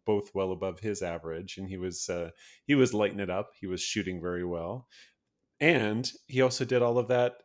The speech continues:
Uh, he wore a mask the entire time. And I believe that he was the only person in the whole place that was wearing a mask. And I'm very proud of him for doing that, not, uh, buckling down to peer pressure.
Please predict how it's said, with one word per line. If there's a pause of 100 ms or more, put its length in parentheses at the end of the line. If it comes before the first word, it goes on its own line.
(140)
Uh,
he
wore
a
mask
the
entire
time. (560)
And
I
believe
that
he
was
the
only
person (240)
in
the
whole
place
that
was
wearing
a
mask. (540)
And (440)
I'm
very
proud
of
him
for
doing
that,
not, (200)
uh,
buckling
down
to
peer
pressure.